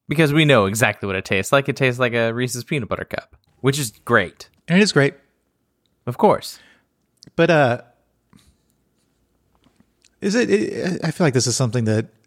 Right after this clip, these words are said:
Speaker 2: everybody talks about, but maybe it's just the people that I'm with talk about how the, uh, the shapes, the Reese's shapes are generally better than a standard cup. They have more peanut butter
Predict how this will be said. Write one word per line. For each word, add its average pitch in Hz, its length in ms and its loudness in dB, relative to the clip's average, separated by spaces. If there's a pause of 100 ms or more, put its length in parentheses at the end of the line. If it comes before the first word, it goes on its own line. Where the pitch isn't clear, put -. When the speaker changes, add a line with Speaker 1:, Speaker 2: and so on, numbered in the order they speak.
(120)
Speaker 2:
everybody 135 300 4
talks 117 220 2
about, 127 140 4
but 131 80 0
maybe 180 160 4
it's - 80 -2
just 147 120 -2
the 139 80 -4
people 127 260 0
that 113 60 2
I'm 113 220 2
with 104 280 -6
talk 110 220 0
about 104 340 -4 (1160)
how 120 240 -4
the, 127 260 2
uh, 120 200 4
the 127 140 0
shapes, - 640 0 (260)
the 120 120 -2
Reese's 143 360 0
shapes - 400 0
are 104 220 2
generally 110 400 0
better 101 420 0
than 98 320 -4 (600)
a 135 80 0
standard 107 380 0
cup. - 340 -6 (320)
They 120 320 0
have 113 200 -2
more 131 160 4
peanut 117 320 0
butter 104 320 2